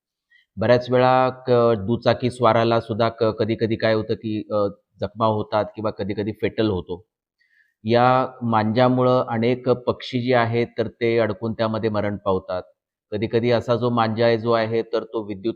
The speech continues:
तारेला चिटकून शॉ-, शॉर्ट सर्किटच्या घटना झालेल्या आपल्याला दिसतात. या संबंधामध्ये माननीय जिल्हाधिकारी महोदय यांनी एक मनाई आदेश पण काढलेला आहे. त्यामुळे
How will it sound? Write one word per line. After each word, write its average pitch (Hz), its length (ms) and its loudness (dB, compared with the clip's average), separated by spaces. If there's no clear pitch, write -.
तारेला 110 320 0
चिटकून 110 480 -10
शॉ-, 107 280 -2
शॉर्ट 107 220 0
सर्किटच्या 110 520 -6
घटना 104 340 -6
झालेल्या 101 380 -4
आपल्याला 98 260 -4
दिसतात. 85 380 -12
या 120 280 2
संबंधामध्ये 120 800 -2
माननीय 113 360 -4
जिल्हाधिकारी 110 640 -6
महोदय 107 380 -6
यांनी 107 480 -12
एक 104 160 -12
मनाई 104 340 -2
आदेश 113 380 -2
पण 110 140 -6
काढलेला 98 440 -4
आहे. 101 260 -6
त्यामुळे 110 540 -6